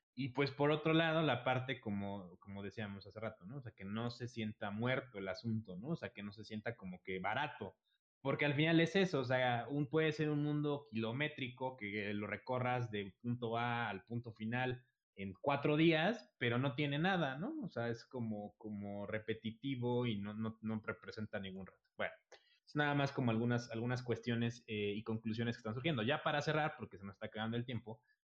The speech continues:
y creo que a lo mejor es una pregunta que podríamos responder cada uno,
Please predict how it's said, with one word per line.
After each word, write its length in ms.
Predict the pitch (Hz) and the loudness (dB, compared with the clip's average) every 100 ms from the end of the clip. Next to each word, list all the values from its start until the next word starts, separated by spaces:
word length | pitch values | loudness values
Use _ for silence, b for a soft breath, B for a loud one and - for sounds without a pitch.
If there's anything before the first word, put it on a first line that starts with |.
| _ | _
y 240 | 113 107 101 | -6 -6 0
creo 160 | 131 123 | 0 4
que 60 | |
a 40 | 127 | 4
lo 100 | 110 | 4
mejor 260 | 110 117 | 4 2
es 100 | 120 | 2
una 200 | 120 117 | 2 2
pregunta 560 | 104 104 110 110 113 - | 2 0 0 0 -2 -2
que 380 | 107 110 113 113 | 0 4 2 2
podríamos 360 | 101 104 113 | -2 0 0
responder 480 | 110 - 101 101 101 | -2 -6 -6 -4 -4
cada 240 | - 107 110 | -2 0 2
uno, 340 | 120 104 147 | 2 2 -4